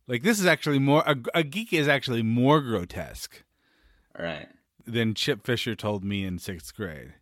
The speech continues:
Speaker 2: Yeah, he wa-, he was, he was trying to soften it for you. <laughs>
Speaker 1: <laughs> He was trying to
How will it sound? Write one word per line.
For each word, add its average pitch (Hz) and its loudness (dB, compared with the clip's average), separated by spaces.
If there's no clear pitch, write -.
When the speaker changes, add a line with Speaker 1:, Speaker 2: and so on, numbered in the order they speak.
Speaker 2:
Yeah, 85 -6
he 90 -2
wa-, 82 -6
he 113 -8
was, 90 -10
he 113 -10
was 104 -8
trying 85 -8
to 67 -14
soften 76 -6
it - -16
for - -4
you. 90 -10
<laughs> - -12
Speaker 1:
<laughs> - -8
He 208 -4
was 220 -6
trying 190 0
to 165 -2